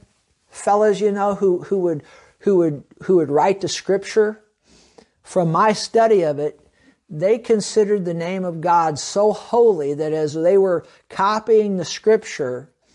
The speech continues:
whenever they came to the name of, of, of God,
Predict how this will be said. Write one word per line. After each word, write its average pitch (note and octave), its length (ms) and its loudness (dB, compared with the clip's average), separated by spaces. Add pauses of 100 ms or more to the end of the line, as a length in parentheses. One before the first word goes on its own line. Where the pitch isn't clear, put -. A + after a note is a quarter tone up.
(300)
whenever F#3 400 2
they G3+ 180 2
came G#3 480 -4
to F3+ 120 -12
the E3 100 -4
name F3+ 380 -4
of, D3+ 360 -4
of, C#3 360 -4
of C#3+ 240 -8
God, C#3 720 0